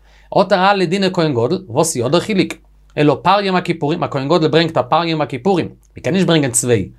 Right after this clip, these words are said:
איז נאר דער כהן משמש ברענגט דאס, דער כהן שעבר ברענגט דאס נישט. אסיר איז סופר. מנחת חביתין, הכהן גדול דארף יעדן טאג ברענגען פון זיינעם געלט, מזמקריב, אלבה אין דער פרי און אלבה בין ערביים.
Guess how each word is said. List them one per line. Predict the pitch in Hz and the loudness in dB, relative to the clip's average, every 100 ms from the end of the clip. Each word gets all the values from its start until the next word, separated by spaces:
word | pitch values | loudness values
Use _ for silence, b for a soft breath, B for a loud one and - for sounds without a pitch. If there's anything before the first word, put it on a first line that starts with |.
| b b | b b
איז | 131 | 0
נאר | 147 160 | 2 2
דער | 180 | 2
כהן | 170 156 | 0 -2
משמש | 127 165 175 151 | -2 -2 -2 0
ברענגט | 147 147 - | -2 -2 -2
דאס, | 123 120 - _ | -4 -6 -12 _
דער | 120 117 | -4 0
כהן | 156 | 0
שעבר | 143 143 113 | 0 -2 -2
ברענגט | 107 120 | -2 -2
דאס | 156 170 | -2 -2
נישט. | 208 190 b b _ | -6 -8 b b _
אסיר | 143 - 226 | 0 2 4
איז | 226 | 4
סופר. | 214 202 196 165 - _ _ 202 | 4 2 0 -4 -6 _ _ -2
מנחת | 226 185 | 0 0
חביתין, | - 147 185 220 185 175 165 _ | 0 0 0 0 0 0 -4 _
הכהן | 117 139 | -6 -2
גדול | 156 175 | 0 0
דארף | 151 175 | 0 -4
יעדן | 170 | -6
טאג | 156 | -4
ברענגען | 135 175 160 | -4 -2 -2
פון | 127 | -2
זיינעם | 131 139 120 | -4 -4 0
געלט, | 196 196 185 | 0 0 -2
מזמקריב, | 123 120 160 165 147 127 - 117 | -6 -2 -2 -2 -8 -10 -8 -2
אלבה | 143 123 | -2 -2
אין | 110 | -4
דער | 123 | -4
פרי | 220 220 185 B _ | -2 -2 -4 B _
און | 123 120 | -2 2
אלבה | 139 143 123 | 2 2 0
בין | 147 | 0
ערביים. | 143 156 214 208 | 0 2 0 -2